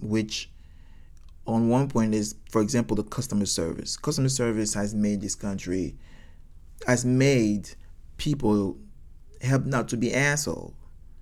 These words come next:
You know, they, when you are at your job and you take care of people, the culture of customer service may, I mean, gave you, gave you the awareness of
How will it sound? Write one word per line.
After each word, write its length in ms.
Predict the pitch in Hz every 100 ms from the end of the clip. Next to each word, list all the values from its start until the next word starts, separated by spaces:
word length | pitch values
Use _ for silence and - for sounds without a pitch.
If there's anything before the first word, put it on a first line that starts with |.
| - - - -
You 120 | - 107
know, 360 | 95 98 104 -
they, 440 | 123 120 117 113
when 760 | 65 - 78 113 131 139 131 120
you 160 | 123
are 120 | 117 113
at 140 | -
your 100 | 107
job 500 | 104 123 135 117 90
and 160 | 104 104
you 120 | 107
take 280 | 110 117 -
care 100 | 95
of 180 | 92 -
people, 580 | - 139 - 90 - 135 - - - - - - - - - - - - - - - - - - - - - - 110 -
the 140 | - 123
culture 500 | - - 170 170 131
of 140 | 104
customer 300 | 110 104 101
service 360 | 101 98 98 104
may, 640 | 107 110 117 113 104 - - - - - -
I 60 | 139
mean, 320 | 139 131 110
gave 320 | 143 156 156
you, 160 | 147 113
gave 260 | 139 160
you 80 | 156
the 240 | 110 104
awareness 720 | 104 104 110 127 123 101 95 -
of 400 | 87 85 71